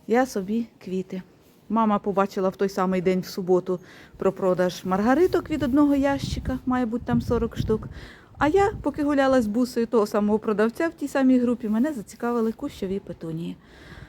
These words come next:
Продаж від одного ящика, не рекламую нічого, все заплатила, як положено, не на огляд мені прислали. Дуже важкі, єлі донесла. Ой, один на один отак були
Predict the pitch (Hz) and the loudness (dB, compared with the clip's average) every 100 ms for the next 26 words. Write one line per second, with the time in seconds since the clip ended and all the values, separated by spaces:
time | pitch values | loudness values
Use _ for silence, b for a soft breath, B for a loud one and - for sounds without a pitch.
0 | B B 320 349 220 180 196 185 180 185 | B B 0 2 2 2 -2 -2 -2 0
1 | 233 359 359 - - 262 240 220 180 208 | 2 2 0 -6 -4 0 2 2 0 2
2 | 240 339 302 277 254 - 233 214 - - | 2 2 2 2 2 0 0 0 -6 -18
3 | - - - - 202 170 165 196 247 311 | -20 -20 -18 -6 -4 -4 -2 -4 -2 0
4 | 208 175 - - 147 180 339 311 285 277 | 2 2 -2 -8 -6 0 2 4 4 4
5 | - B B B B 220 190 - 285 285 | -2 B B B B -2 0 2 2 2
6 | 254 233 240 240 233 226 240 233 220 214 | 4 4 4 2 -2 -6 -4 -2 -2 -6
7 | b b b b _ _ _ _ _ _ | b b b b _ _ _ _ _ _
8 | _ b b b b b 196 226 208 196 | _ b b b b b 2 4 6 4
9 | 208 - - 320 - - 202 233 226 214 | 2 0 -4 -4 -6 -4 0 2 4 4
10 | 214 - 170 165 - - _ B B B | 2 0 -6 -8 -14 -20 _ B B B
11 | B B B B _ 294 294 240 226 B | B B B B _ 4 6 4 0 B
12 | B - 214 180 226 214 226 311 247 226 | B -2 0 4 6 6 4 4 4 4
13 | 220 202 185 202 208 202 | 2 -4 -2 0 2 0